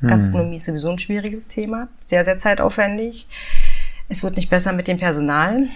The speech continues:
Speaker 2: Ich hatte immer tolle Teams und war wirklich verwöhnt von tollen Teams, aber,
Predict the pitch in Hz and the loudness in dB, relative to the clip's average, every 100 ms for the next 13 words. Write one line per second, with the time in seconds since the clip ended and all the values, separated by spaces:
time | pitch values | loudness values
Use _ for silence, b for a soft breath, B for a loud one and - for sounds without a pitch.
0 | B - - 185 180 165 160 - 233 269 | B -10 -6 -4 -4 -4 -4 0 0 2
1 | 302 320 - - 196 180 196 202 185 165 | 0 -4 -4 -4 0 0 -2 -2 -2 -2
2 | 214 - 240 247 226 240 - 262 294 - | -4 -2 -4 -4 -6 -6 -4 0 -2 -4
3 | - 208 202 190 190 196 | -10 -8 -8 -8 -10 -12